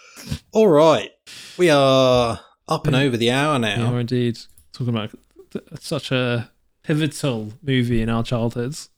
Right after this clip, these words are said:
Speaker 1: <laughs>
Speaker 2: It really wa-, I, I, it's weird, isn't it? It's like, yeah, I don't know.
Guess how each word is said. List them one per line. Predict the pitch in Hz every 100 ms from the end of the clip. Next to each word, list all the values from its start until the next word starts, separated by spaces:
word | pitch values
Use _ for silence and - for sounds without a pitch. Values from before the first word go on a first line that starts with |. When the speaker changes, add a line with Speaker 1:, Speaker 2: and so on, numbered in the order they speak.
| _ -
Speaker 1:
<laughs> | - 202 - - - -
Speaker 2:
It | 208
really | 226 277 311 277
wa-, | 202 226
I, | 170 214
I, | 226
it's | 202 190 190 - -
weird, | 185 151 156 170 123 123
isn't | 143
it? | 110 160
It's | 175 226
like, | 220 202 160 - - - _ _ _ _ _ _ _ - - - - - _ _ - - - - - - - -
yeah, | 180
I | 165
don't | 165
know. | 160 127